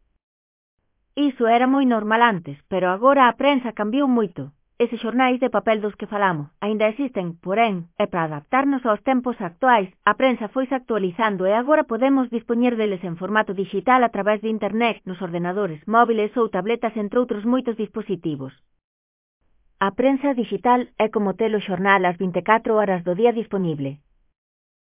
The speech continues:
Ademais, estes novos formatos permiten incluir acompañando as noticias moitos máis vídeos ou imaxes que nos permiten facernos unha idea moi realista do que están a contar. Pero,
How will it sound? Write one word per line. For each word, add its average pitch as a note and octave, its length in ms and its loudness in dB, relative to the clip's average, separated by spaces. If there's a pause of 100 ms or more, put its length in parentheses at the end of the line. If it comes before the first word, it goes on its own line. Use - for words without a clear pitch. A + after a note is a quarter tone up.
(300)
Ademais, G3+ 560 2 (160)
estes G#3 320 -2
novos G3+ 320 2
formatos G3+ 400 0
permiten G3+ 480 0
incluir G3 400 0
acompañando G#3 640 0
as F#3+ 80 -4
noticias F#3+ 480 -4 (320)
moitos G#3 400 0
máis G3+ 240 2
vídeos G#3 320 0
ou D#3+ 160 0
imaxes A3 400 -2
que G3+ 160 -4
nos F3 160 -6
permiten G#3+ 400 -2
facernos A3+ 560 0
unha G#3 160 0
idea G#3+ 400 4
moi A#3 240 4
realista A3+ 480 2
do A3 160 -2
que G#3 80 -2
están G#3+ 240 0
a G3+ 80 -4
contar. D#3+ 480 -4 (1200)
Pero, F#3+ 400 4